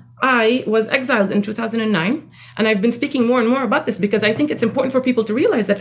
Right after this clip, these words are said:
ethnic cleansing right now in Sheikh Jarrah and Silwan is very, very real. They're actually demolishing, I think they said a hundred and fifty homes. Today it was announced, or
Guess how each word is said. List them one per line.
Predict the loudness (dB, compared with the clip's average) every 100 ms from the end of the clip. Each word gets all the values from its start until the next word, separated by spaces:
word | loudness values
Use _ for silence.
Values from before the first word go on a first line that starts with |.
| -4
ethnic | -4 -4
cleansing | 0 0 2 0 0 -10 -20 -4
right | -2 0
now | 0 0
in | 0 0
Sheikh | 0 0
Jarrah | -2 0 0 0 -2
and | -4
Silwan | -2 -2 0 0 0 -2 -6 _ _
is | -4 -4
very, | -4 -2 0 0
very | 0 0 0 0
real. | 0 0 -2
They're | -2 -2 -2 -4
actually | -4 -2 -2
demolishing, | -2 0 0 0 0 -2 -2
I | -8 -20 -16
think | -8 -4
they |
said | -2 0
a |
hundred | 0 0 2
and | 2 0 -4
fifty | -4 -4 -2
homes. | 0 0 2 0 -2 -10 -20 -20 _ -20 _ _
Today | 0 0 2
it |
was | 0
announced, | 0 0 0 -2 -8 -4
or | 0 2 2 0 -2